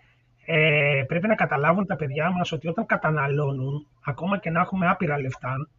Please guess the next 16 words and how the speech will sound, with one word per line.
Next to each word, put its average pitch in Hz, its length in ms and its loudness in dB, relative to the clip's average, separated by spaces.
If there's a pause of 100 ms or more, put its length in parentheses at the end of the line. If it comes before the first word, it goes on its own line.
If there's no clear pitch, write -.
(120)
και 147 100 -4
να 147 60 2
μπορούμε 151 260 2
να 185 60 2
καταναλώνουμε 156 640 0
ό,τι 175 140 -2
θέλουμε, 139 480 -6 (240)
πρέπει 185 180 -4
να 302 60 -2
καταλάβουν 185 560 0
ότι 196 200 -2
αποστερούν 147 720 -2 (1200)
πόρους 160 640 4 (360)
από 147 260 -4
την 147 120 0
κοινωνία. 147 560 2